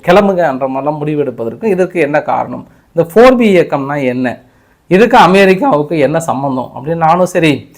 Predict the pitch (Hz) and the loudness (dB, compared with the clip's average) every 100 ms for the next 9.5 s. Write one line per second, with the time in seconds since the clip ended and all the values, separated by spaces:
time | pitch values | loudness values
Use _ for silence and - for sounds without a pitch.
0 | - _ 208 202 202 180 - 175 156 156 | -20 _ 2 2 4 2 0 0 0 -2
1 | 139 143 135 139 139 131 123 190 220 165 | -6 -6 -6 -8 -8 -8 -6 -2 0 0
2 | 233 240 220 208 165 170 160 143 135 120 | 2 2 2 2 -2 -4 -4 -4 -4 -2
3 | 143 180 - _ _ _ _ _ _ _ | -2 -4 -10 _ _ _ _ _ _ _
4 | 190 220 233 233 330 175 131 160 185 139 | 0 2 4 4 4 4 2 0 0 0
5 | 147 151 151 139 135 127 123 135 135 _ | 0 -2 -4 -4 -2 -6 -8 -14 -16 _
6 | _ _ _ _ _ _ - 139 180 190 | _ _ _ _ _ _ -8 2 6 6
7 | 180 185 170 151 139 131 127 127 143 190 | 4 0 0 0 0 0 -2 -2 -2 0
8 | 170 156 139 214 226 156 135 135 170 165 | 0 0 0 2 2 0 0 -2 -4 -4
9 | 165 156 143 131 | -2 0 0 0